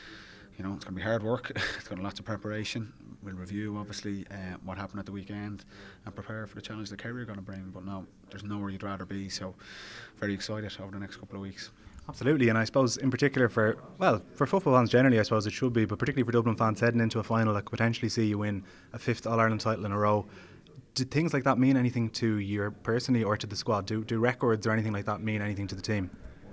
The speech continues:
Speaker 1: No, w-, w-, look, w-, we know what th-, people are gonna talk about that, and I think that's probably more for the media and supporters and things like that, and that, that's fine. We want them to be excited about it.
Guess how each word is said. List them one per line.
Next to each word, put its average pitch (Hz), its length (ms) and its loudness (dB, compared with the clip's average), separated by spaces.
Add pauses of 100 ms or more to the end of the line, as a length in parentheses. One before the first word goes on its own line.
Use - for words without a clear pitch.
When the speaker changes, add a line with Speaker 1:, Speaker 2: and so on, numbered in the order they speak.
(160)
Speaker 1:
No, 196 340 2
w-, 156 180 0 (420)
w-, 156 180 -4 (360)
look, - 180 2
w-, 127 260 -8 (120)
we 139 140 4
know 147 140 4
what 120 160 0
th-, - 280 -12
people 110 160 -2
are 98 40 -6
gonna 95 140 -4
talk 98 300 -4
about 98 160 -6
that, 98 260 -6
and 92 240 -8
I 95 80 -10
think 110 140 -8
that's 107 140 -10
probably 104 200 -4
more 104 260 -6
for 95 240 -8 (480)
the - 60 -10
media 104 360 -4
and 101 200 -4
supporters 104 540 -6
and 98 80 -8
things 101 200 -8
like 101 140 -8
that, 107 200 -8
and 104 220 -6 (600)
that, 113 240 -6
that's 113 160 -2
fine. 117 540 -4
We 107 100 -6
want 110 200 -4
them 110 120 -4
to 104 80 -12
be 107 100 -6
excited 104 340 -6
about 101 220 -6
it. 95 60 -12